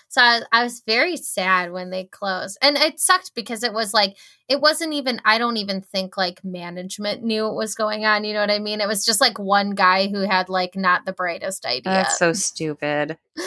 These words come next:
Speaker 1: I know. I was like, "No, why are you, like, you know, like, harming this place just because of one dude's bad idea?"
Speaker 2: Yeah.
Speaker 1: Oh, well. But anyway, um, that's the kind of environment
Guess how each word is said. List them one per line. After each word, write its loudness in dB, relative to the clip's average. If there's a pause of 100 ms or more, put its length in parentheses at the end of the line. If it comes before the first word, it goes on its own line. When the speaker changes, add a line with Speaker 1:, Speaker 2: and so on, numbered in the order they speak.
(320)
Speaker 1:
I 4
know. 0
I 4
was -4
like, -4
"No, 0
why 4
are 0
you, -8
like, -8 (560)
you -8
know, -4 (960)
like, -6 (320)
harming -6
this -8
place -6
just -8
because -8
of -8
one -2
dude's -12
bad -6
idea?" -8
Speaker 2:
Yeah. -4
Speaker 1:
Oh, -2
well. -10
But 4
anyway, -6 (520)
um, 4 (640)
that's 4
the -4
kind 0
of -4
environment -2